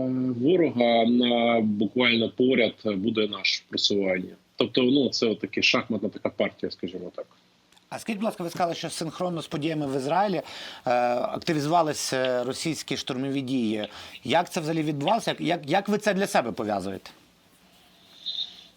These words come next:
Speaker 1: Ну, тут, е, важко коментувати на моєму рівні. Я думаю, що це і пов'язано із, е,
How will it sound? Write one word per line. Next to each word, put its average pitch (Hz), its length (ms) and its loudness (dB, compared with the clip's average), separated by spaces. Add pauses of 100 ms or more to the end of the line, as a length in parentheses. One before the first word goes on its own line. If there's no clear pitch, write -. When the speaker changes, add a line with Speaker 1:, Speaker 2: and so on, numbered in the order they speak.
Speaker 1:
Ну, 220 320 4
тут, 196 220 4
е, 185 200 6
важко 185 360 4
коментувати 180 500 4
на 175 60 2
моєму 190 400 0
рівні. 147 260 6
Я 127 240 6
думаю, 131 300 2
що 127 140 0
це 127 400 2
і 123 480 4
пов'язано 117 800 2
із, 113 420 -6
е, 113 600 4